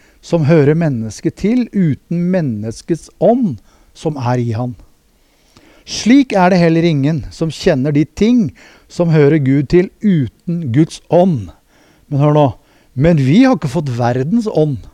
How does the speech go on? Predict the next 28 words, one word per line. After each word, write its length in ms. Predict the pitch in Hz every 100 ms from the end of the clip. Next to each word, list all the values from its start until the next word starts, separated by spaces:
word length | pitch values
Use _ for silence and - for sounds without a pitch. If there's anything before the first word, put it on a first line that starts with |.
| _ _ _ _ _ _ -
men 200 | 165 165
den 140 | 175 196
ånd 280 | 143 143 -
som 160 | 170
er 140 | 143 151
fra 160 | 156 151
Gud, 460 | 160 285 190 98 - _ _
for 180 | - 175
at 120 | 196 185
vi 80 |
skal 240 | - 247 220
kjenne 720 | - - 262 254 202 220 277
de 140 | 247 -
ting 300 | 196 180 151 110 _ _ _ _ -
som 220 | 175 160
av 140 | 160
nåde 400 | 160 165 123 107
er 100 | 135 127
blitt 200 | 123 120
gitt 260 | 117 -
oss 160 | 127 - -
av 340 | 127 127 120
Gud." 460 | 120 131 139 98 80 _ _ - - -
Så 220 | - 208
din 400 | 135 160 226 226
ånd 240 | 175 220
har 220 | 165 175 170
faktisk, 400 | 143 - 190